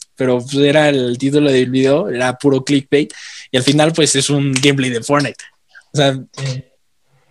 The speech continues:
Speaker 2: Bueno,
Speaker 1: claro.
Speaker 2: también Neymar, o sea, es un marketinero, o sea, a todo lo que da, o sea, ese cuate le encanta llamar la atención y siempre está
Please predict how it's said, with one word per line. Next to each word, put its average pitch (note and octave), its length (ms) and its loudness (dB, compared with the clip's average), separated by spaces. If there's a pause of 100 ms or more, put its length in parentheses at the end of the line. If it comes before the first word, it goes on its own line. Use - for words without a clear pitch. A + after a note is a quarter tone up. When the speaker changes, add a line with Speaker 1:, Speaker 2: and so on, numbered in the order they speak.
(260)
Speaker 2:
Bueno, E3+ 160 2
Speaker 1:
claro. C3+ 140 0
Speaker 2:
también E3+ 420 4
Neymar, C#3 680 2
o A2+ 40 -4
sea, B2+ 200 4
es C#3 340 0
un C#3 340 6
marketinero, B2 760 2
o A#2+ 60 2
sea, G#2+ 260 0 (360)
a - 160 -12
todo B2 560 4
lo G#2 120 -6
que G#2+ 100 -2
da, C3 220 4
o B2 40 2
sea, B2 120 2
ese B2+ 340 2
cuate B2+ 500 0 (300)
le G#2 180 -4
encanta C3 280 2
llamar A#2 260 4
la C3 100 2
atención A#2+ 560 0
y B2 100 4
siempre B2 340 0
está B2 580 2